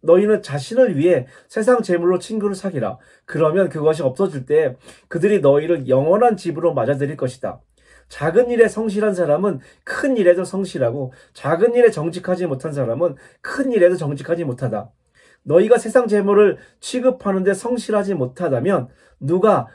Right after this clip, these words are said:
하늘의 참된 재물을 너희에게 맡기겠느냐? 또 너희가 남의 것에 성실하지 못하다면 누가 너희 것을 너희에게 주겠느냐?"라고 이야기합니다. 어, 이런 주인의 말을 어떻게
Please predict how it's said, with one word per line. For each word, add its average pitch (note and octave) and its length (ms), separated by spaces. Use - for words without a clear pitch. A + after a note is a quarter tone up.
하늘의 A3+ 600
참된 A#3+ 460
재물을 F3 320
너희에게 C#3 320
맡기겠느냐? A#2+ 680
또 A#3 180
너희가 F3+ 340
남의 F3+ 360
것에 G3 240
성실하지 G3+ 540
못하다면 C#3 600
누가 F3+ 260
너희 E3+ 240
것을 F#3 360
너희에게 D#3 680
주겠느냐?"라고 C3 1000
이야기합니다. C3 800
어, A3 120
이런 G#3 240
주인의 G#3+ 440
말을 E3+ 200
어떻게 D#3 680